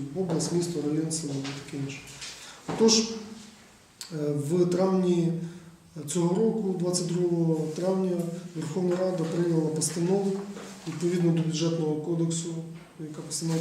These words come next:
приймається. Це, вона звучить про основні напрями бюджетної політики на дві тисячі тринадцятий рік. І в цій, е, постанові фактично окреслюється така узгоджена позиція уряду і Верховної Ради щодо того, що ми будемо мати в тринадцятому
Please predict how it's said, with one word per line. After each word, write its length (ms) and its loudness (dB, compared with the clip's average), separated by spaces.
приймається. 560 0
Це, 380 0
вона 160 0
звучить 400 2
про 120 2
основні 360 4
напрями 460 2
бюджетної 540 0
політики 560 -2
на 60 -2
дві 100 -4
тисячі 200 -2
тринадцятий 500 -2
рік. 100 -6
І 40 -10
в 40 -10
цій, 440 4
е, 160 -4
постанові 720 2
фактично 460 -2
окреслюється 920 2
така 180 -2
узгоджена 580 6
позиція 500 4
уряду 240 4
і 100 6
Верховної 460 0
Ради 300 0
щодо 280 -2
того, 280 0
що 160 2
ми 100 2
будемо 360 2
мати 160 2
в 40 -6
тринадцятому 600 -2